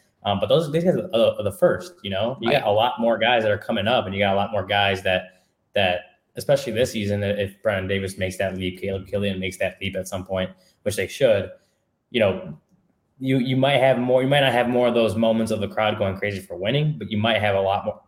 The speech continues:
Speaker 1: a few more moments of guys, you know, of, of, of fans getting, going crazy over these prospects that are coming up and having success. So, um, it is a different situation. Uh, but like you said, it was, it, it did, the Morel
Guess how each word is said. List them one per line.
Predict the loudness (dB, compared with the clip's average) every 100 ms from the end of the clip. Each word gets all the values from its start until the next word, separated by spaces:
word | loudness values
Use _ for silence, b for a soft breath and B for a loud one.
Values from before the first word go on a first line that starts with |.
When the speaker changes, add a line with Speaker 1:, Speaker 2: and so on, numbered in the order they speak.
| -16
Speaker 1:
a |
few | -4 0
more | 2
moments | 2 2 0 -4
of | -2
guys, | 2 2 2 -2 -6
you | -2
know, | -2 -4 b -8
of, | -8 -6 -2
of, | -2 0 -4 -2
of | -4 -4
fans | 0 0 0
getting, | -4 -2 0
going | 0 -2
crazy | -2 -4 -4 -2
over | -2 -2
these | -6
prospects | -8 -2 -2 -2 -8
that | -6
are | -6
coming | -6 -6
up | -6 -6
and | -6
having | -6 -6
success. | -16 -12 -8 -8 -6
So, | -8 -8 b b b
um, | -4 2
it | 4
is |
a | 4
different | 2 0 -4
situation. | -4 -2 -2 -2 -4 -6 -8 -10 -8
Uh, | -2 0 -2 -2
but | 0 0 0
like | -2
you | -4
said, | -6 -2 0
it | -2
was, | -4 -6 -8
it, | -18 -20 -20 _
it | -12 -10 -4
did, | -2 -2 -8 B B _ -4
the |
Morel | 2 6 8 8 6 4 0 -10 -20